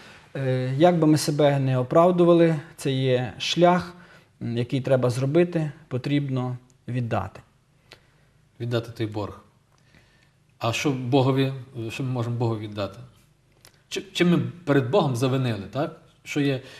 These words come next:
Speaker 2: що треба йому віддавати?
Speaker 1: Це,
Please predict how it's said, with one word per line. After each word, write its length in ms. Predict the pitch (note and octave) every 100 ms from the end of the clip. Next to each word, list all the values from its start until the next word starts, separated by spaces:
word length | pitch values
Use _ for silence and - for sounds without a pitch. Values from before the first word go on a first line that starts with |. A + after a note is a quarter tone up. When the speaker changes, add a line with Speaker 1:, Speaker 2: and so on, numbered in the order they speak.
| -
Speaker 2:
що 140 | -
треба 320 | C3 C#3+ C3+ B2+
йому 200 | B2+ A#2+
віддавати? 520 | A#2 A#2 G#2+ G2 - - _ _ _ _ _ _ _ _ _ _ _ _ _ _ _ _ _ _ _ _ _
Speaker 1:
Це, 300 | - F#3 F#3